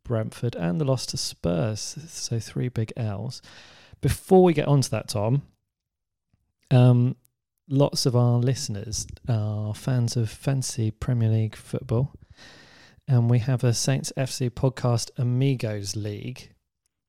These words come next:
So, and, uh, I don't know where you're listening to this, listener, but, you know, grab a pen,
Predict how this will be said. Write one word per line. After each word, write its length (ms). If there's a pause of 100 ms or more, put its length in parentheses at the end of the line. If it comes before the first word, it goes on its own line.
So, 500 (1040)
and, 260
uh, 240 (1000)
I 80
don't 180
know 120
where 180
you're 140
listening 320
to 100
this, 180
listener, 340
but, 280 (140)
you 120
know, 120 (180)
grab 280
a 40
pen, 440